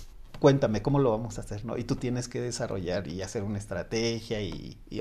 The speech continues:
y organizarte, ¿no? Yo tengo mucho cariño por una persona, eh, la, la,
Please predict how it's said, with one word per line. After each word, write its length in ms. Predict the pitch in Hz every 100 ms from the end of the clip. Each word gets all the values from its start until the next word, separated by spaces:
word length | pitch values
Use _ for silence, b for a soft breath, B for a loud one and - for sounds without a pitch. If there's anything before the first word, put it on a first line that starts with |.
| -
y 140 | 123
organizarte, 720 | 131 123 120 117 117 110 107
¿no? 180 | 107 170 B B B B B B B -
Yo 540 | - 135 143 143 147 151 160
tengo 340 | 143 151 156
mucho 400 | 147 139 135 160
cariño 340 | 151 131 135 139
por 120 | 131
una 220 | 135 135
persona, 580 | 110 110 117 113 147 151
eh, 140 | 120
la, 200 | 113 110 -
la, 140 | 117